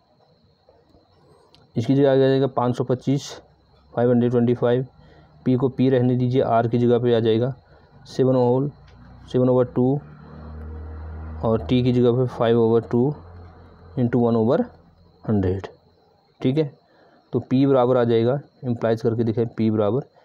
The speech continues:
ये सब cross multiplication हो जाएंगे, five hundred twenty five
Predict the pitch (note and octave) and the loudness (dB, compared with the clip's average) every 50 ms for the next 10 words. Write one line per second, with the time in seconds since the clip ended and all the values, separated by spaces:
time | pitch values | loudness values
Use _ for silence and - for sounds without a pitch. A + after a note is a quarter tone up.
0 | _ _ _ - C3 A2+ - B2 - B2+ A#2+ A#2+ - B2 A2+ G#2 A#2 - - A#2+ | _ _ _ -8 -6 -4 -4 -2 0 0 0 0 0 -2 -2 -4 -4 -6 -4 -2
1 | A2+ A2+ - - A#2 A2 G#2 G2+ G2+ G#2+ A2 C3 D3+ - _ _ _ _ _ _ | -2 -2 -2 -2 -2 0 0 0 0 0 -2 -4 -4 -8 _ _ _ _ _ _
2 | _ _ _ _ _ _ _ _ _ _ _ - B2+ A#2+ B2+ C3 C3 B2 A#2+ B2 | _ _ _ _ _ _ _ _ _ _ _ -2 0 0 2 2 2 2 0 0
3 | B2 - B2+ A#2+ A#2 A#2+ B2 A#2 - A#2+ A#2 A#2 B2 B2 | 0 0 -2 -2 -2 -2 -4 -2 -2 0 0 0 0 -2